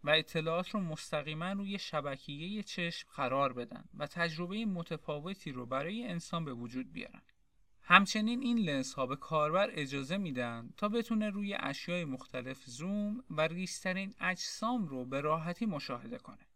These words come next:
فرض کنین یک میکروسکوپ تو چشمتون کار گذاشتن.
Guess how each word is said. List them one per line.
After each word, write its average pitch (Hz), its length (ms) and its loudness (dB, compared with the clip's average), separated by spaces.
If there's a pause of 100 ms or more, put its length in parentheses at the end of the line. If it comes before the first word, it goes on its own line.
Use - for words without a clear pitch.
(380)
فرض 180 380 12
کنین 190 500 2 (200)
یک - 260 0
میکروسکوپ 170 640 -2
تو - 80 -8
چشمتون 135 500 -6
کار - 280 -6
گذاشتن. - 480 -16